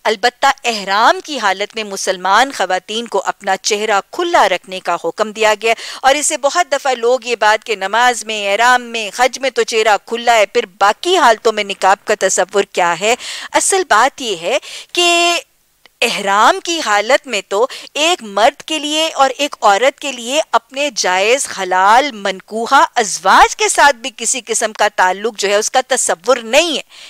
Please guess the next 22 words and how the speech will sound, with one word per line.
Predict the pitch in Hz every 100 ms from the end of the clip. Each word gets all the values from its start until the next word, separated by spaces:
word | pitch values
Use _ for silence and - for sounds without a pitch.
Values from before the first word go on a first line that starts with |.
| -
इतना | 359 - 415
ज़ब्त | 427 277 - 285 226
नफ्त | 214 - 220
और | 202
इतना | - 220
ज़ब्त | 208 190 190
कंट्रोल | - 180 - 240 254
है, | 185 - - -
और | 311
इर्द | - 359 294 214
गिर्द | 359 403
भी | 359
जो | 269 262
वो | 226
माहौल | 208 180 185 240
है | 302
वो | 330
इतना | 277 - 302 339 - -
पायस, | 196 208 302 311
इतना | 247 - 240 233 _
पाक | 185 208 294 -
है | 269